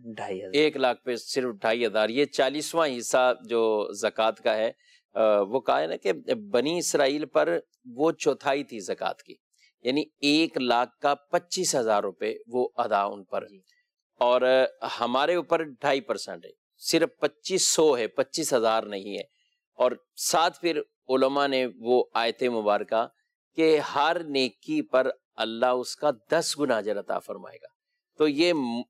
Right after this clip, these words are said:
Speaker 2: نبی پاک علیہ السلام کے صدقے میں یہ ہمیں یہ نعمت یعنی ملی ہے کہ عمل کم ثواب زیادہ۔
Speaker 1: ثواب زیادہ۔
Speaker 2: تو پچیس سو ہم خرچ کرتے ہیں، دس گنا بڑھائیں گے تو پچیس ہزار بن جائیں گے،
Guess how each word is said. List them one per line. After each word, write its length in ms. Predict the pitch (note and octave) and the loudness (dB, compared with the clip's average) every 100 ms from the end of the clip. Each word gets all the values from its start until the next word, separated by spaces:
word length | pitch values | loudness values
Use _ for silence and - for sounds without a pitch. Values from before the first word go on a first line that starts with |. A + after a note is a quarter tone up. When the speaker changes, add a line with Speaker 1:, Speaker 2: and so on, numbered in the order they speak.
| _ _ - | _ _ -2
Speaker 2:
نبی 320 | B2+ D3+ G#3+ | 0 0 0
پاک 300 | G#3 F3+ F3+ | 2 2 2
علیہ 140 | E3+ | 0
السلام 420 | D#3+ C#3+ C3+ C#3+ C#3 | 0 0 0 0 -2
کے 180 | D#3 C#3+ | -2 -2
صدقے 480 | - B2 A#2 F3 | -2 -4 -2 -2
میں 140 | F3 D3 | 0 0
یہ 200 | C#3 C3 | 0 0
ہمیں 340 | A#2 B2 C3 - _ | 0 -2 -4 -6 _
یہ 360 | A2+ G#2+ B2+ B2+ G#2+ _ | -12 -2 0 0 -6 _
نعمت 540 | A2 B2 C#3 C#3 C3+ C3+ C#3 | -4 -2 0 -2 -2 -2 -2
یعنی 340 | B2+ B2 C#3 C#3 | -2 -2 -2 -6
ملی 420 | A#2 A2+ C3+ C3+ | -6 -6 -4 0
ہے 180 | A#2+ C3+ | 0 0
کہ 180 | C3 D#3 - | -4 -8 -4
عمل 360 | C#3 D#3 F#3+ | -2 0 0
کم 380 | G3+ - E3+ G#3+ | -2 0 0 0
ثواب 480 | F#3 - C3+ D3+ C#3+ | -4 -2 2 2 0
زیادہ۔ 260 | B2 G#2 F#2+ | -2 -2 0
Speaker 1:
ثواب 320 | G2+ G2+ G2+ | -2 -4 -16
زیادہ۔ 340 | _ - _ - | _ -20 _ -16
Speaker 2:
تو 80 | B2 | -12
پچیس 500 | - E3 - A3 - | -4 -4 -2 -2 2
سو 220 | F#3+ D3 | 2 2
ہم 140 | D3 - | -2 -8
خرچ 320 | - E3 F3+ - | -2 -2 -2 0
کرتے 340 | - - F#3+ | -2 0 0
ہیں، 180 | G3 G3 - _ _ _ | 0 -2 -10 _ _ _
دس 420 | A#2+ A#2 G#3+ - F#3 | -4 0 0 0 2
گنا 180 | F#3+ | 2
بڑھائیں 420 | F3 D#3 C#3 D3 D#3 | 2 2 2 0 0
گے 120 | E3+ | -2
تو 140 | E3 | -4
پچیس 560 | - D#3 D3+ - - D3 | -4 -4 -4 -4 -2 0
ہزار 320 | B2 A#2 A2+ | 2 2 2
بن 260 | G#2 G2+ F#2+ | -2 -8 -6
جائیں 220 | F#2 | -8
گے، 40 | F#2 | -8